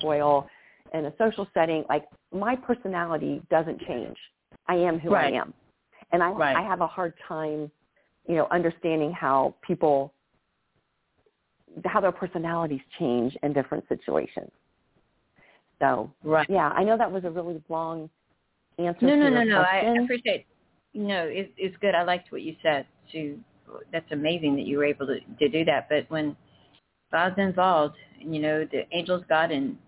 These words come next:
Speaker 2: and the Holy Trinity, Holy Triplets, they're involved. Boy, you, you move, you can move quickly. You really can. But you have
Speaker 1: Yeah.
Speaker 2: to have an open heart to prayer and to answers. I really feel that, 'cause some people try to make it be what they want it to be rather than what God has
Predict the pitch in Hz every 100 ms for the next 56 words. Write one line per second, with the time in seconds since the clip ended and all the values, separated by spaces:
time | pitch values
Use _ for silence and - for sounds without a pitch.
0 | _ - 147 147 143 143 160 151 151 165
1 | 160 156 165 170 156 147 147 165 160 180
2 | 170 - - 156 160 156 165 170 - 180
3 | 170 156 170 - 180 180 160 - - 170
4 | 160 - 151 139 - 143 - - 143 -
5 | 190 185 147 - 143 135 - - - -
6 | - 226 190 214 196 190 180 180 - -
7 | 160 - - 156 - 151 147 147 _ _
8 | 151 147 151 120 143 151 - 143 139 -
9 | - _ - 151 160 151 - 151 143 139
10 | - 165 196 196 208 190 165 - 151 147
11 | 156 147 - 156 139 - 143 135 147 143
12 | - 135 135 139 139 135 135 135 135 -
13 | 113 127 143